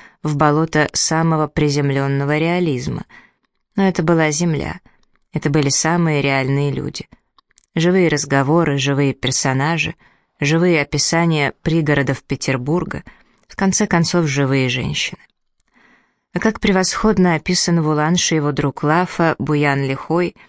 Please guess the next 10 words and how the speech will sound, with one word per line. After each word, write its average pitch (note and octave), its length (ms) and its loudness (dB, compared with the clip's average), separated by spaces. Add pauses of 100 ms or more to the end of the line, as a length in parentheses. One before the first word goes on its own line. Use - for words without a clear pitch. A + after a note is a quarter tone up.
(380)
идёт D#3 420 0
он, E3+ 180 2
всё D3+ 220 0
гремит C#3 480 0
на D#3+ 100 2
нём, D#3+ 300 0 (220)
как D#3 200 0
дюжина D3 400 0
пустых D3 420 -2
бутылок. C#3 600 -4